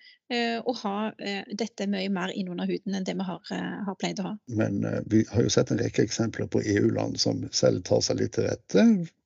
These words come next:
Speaker 2: og, og, og, eh, slipper unna med det.
Speaker 1: Man ser i hvert fall at det er, eh, andre land i Europa som,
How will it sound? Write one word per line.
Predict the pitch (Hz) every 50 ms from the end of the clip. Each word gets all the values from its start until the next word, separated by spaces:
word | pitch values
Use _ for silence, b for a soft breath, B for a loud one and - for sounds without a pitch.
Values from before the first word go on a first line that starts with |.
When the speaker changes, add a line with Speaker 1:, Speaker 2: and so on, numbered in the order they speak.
| _ _ -
Speaker 2:
og, | 196 175 170 170 170 180 180
og, | 170 165 180 180 185 190 185
og, | 170 170 165 160 156 - 160
eh, | 156 160 156 151
slipper | - - 170 165 170 160 160
unna | 170 180 175
med | 131 101 101 -
det. | - - - - 233 254
Speaker 1:
Man | 262 269 285 269 269
ser | - - 254 359
i | 403 339
hvert | 254 214
fall | 247 247
at | 240 240
det | 277 247 240 208
er, | 220 226 233 247 247 - -
eh, | 240 240 233 233 233 233 233 226 226 226 226 220 -
andre | - 247 220 208 202
land | 196 196 202
i | 208 214
Europa | 214 202 185 - - 208 214
som, | 214 - 226 214 208 214 208 202